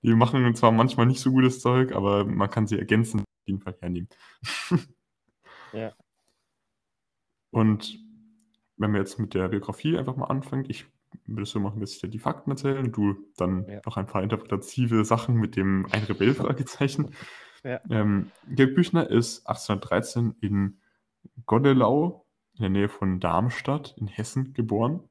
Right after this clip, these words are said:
Speaker 2: Ja.
Speaker 1: Und dann aber relativ früh, ich glaub, mit drei Jahren nach Darmstadt selber umgezogen. Dort dann von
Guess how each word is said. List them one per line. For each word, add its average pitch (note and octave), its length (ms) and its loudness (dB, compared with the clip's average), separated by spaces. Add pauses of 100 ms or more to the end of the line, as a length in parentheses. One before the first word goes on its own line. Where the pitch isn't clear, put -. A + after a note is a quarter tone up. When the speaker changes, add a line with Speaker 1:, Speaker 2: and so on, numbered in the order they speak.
(760)
Speaker 2:
Ja. A2 140 -8
Speaker 1:
Und A#2+ 80 -2
dann A2+ 100 2
aber G#2+ 380 4
relativ A2 320 2
früh, D3 300 2
ich D3 100 -4
glaub, F#2 120 -2
mit G2 120 -2
drei G2+ 160 0
Jahren A2 640 2
nach G2 260 0
Darmstadt F#2+ 420 -2
selber - 280 0
umgezogen. B2 640 0 (680)
Dort G#2 180 0
dann G2 500 2
von F2+ 540 -4